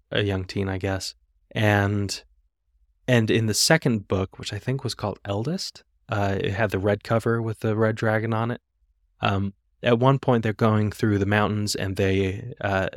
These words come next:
and in those mountains, they have a, uh, a dwarf city that they go to, and it described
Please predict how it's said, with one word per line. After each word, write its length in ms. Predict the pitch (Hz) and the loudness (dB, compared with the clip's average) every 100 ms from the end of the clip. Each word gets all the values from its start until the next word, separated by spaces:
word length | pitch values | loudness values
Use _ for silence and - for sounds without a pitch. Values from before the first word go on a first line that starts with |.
| - | -10
and 200 | - 101 | -6 -2
in 140 | 104 113 | 2 2
those 160 | 104 | 2
mountains, 580 | 101 98 92 101 98 95 | 2 -2 -2 -4 -2 -2
they 120 | 98 | -2
have 300 | 92 95 95 | 0 0 -2
a, 380 | - 98 92 92 _ _ _ _ _ _ - | -4 -6 -6 -8 _ _ _ _ _ _ -6
uh, 200 | 101 92 | -2 -2
a 120 | - 95 | -4 -4
dwarf 460 | - 107 110 107 | -2 4 4 4
city 320 | - - 147 120 | 2 2 4 4
that 220 | 107 78 | 4 2
they 140 | 101 | 2
go 200 | 98 143 | 4 4
to, 360 | 151 - 101 95 _ _ _ _ - | 4 0 0 0 _ _ _ _ -4
and 160 | 107 | -2
it 80 | 95 | 0
described 840 | 104 - - 117 117 117 113 107 | 0 0 2 4 6 6 2 -2